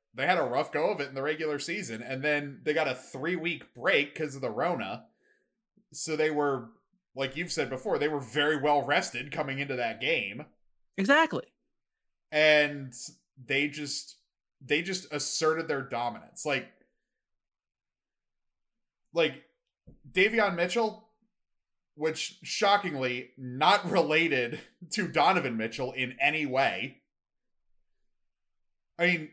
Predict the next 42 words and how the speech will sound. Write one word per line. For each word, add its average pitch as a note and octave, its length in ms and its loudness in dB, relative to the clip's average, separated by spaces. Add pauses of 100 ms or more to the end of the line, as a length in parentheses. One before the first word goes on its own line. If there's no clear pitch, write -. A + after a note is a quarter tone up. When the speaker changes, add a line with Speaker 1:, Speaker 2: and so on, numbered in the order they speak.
Speaker 1:
if F#3 160 2
you G3 100 2
look F#3+ 200 0
at A#3 80 6
'em, A3 120 2
you F#3+ 100 -2
can F3+ 160 -2
tell C#3+ 500 0
they're C#3+ 140 2
not C#3 220 2
related. B2+ 440 0
It's A#2+ 240 -8
just, C#3 200 -6
like, C#3 160 0
Speaker 2:
Yeah. F#2+ 160 2
Speaker 1:
total D#3 360 2
coincidence C#3 680 -4
that C#3+ 120 -12
their C3+ 120 -2
names B2+ 340 -2
are B2+ 100 -4
similar C3 580 -2
and B2+ 140 -8
their A#2+ 120 -4
last A#2+ 320 2
name B2+ 160 -6
is B2 120 -6
exactly A2+ 460 -8
the A2+ 120 -10
same. A#2 440 -8 (1300)
Like, D3+ 320 0
they, D#3 320 4
they G3 140 8
look E3+ 260 0
nothing C3+ 460 0
alike. F#2+ 580 -10 (1300)
Speaker 2:
No. D#3+ 100 8
Speaker 1:
Other E3 140 4
than, C#3 400 -4 (720)
other D3+ 180 0
than D3 160 -4
being B2+ 440 0